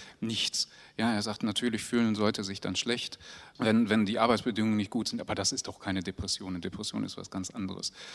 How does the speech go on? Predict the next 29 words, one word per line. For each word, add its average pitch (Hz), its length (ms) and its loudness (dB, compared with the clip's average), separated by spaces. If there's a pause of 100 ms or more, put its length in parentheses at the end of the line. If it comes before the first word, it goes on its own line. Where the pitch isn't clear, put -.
(240)
Ich 110 140 -6
glaube, 127 200 6
dass - 260 2 (240)
wir 110 120 0
das 110 260 2
im 107 220 -2
Blick 120 220 -4
behalten, 98 480 -2
wäre 101 180 -2
auf 95 180 -2
jeden 104 120 -2
Fall 101 160 -2
ein 98 100 2
guter 104 300 -4
Standard. 104 420 -2
Ja, 107 100 -4
irgendwie, 107 220 -4
dass 104 240 -4
wir 113 80 0
dieses 98 260 -2
soziale 104 460 -2
Wissen 101 220 -2
nicht 95 160 -6
vergessen, 107 520 -2
irgendwie, 104 220 -4
und 101 220 -2
da 104 160 2
auch - 280 -4
gucken 98 340 -2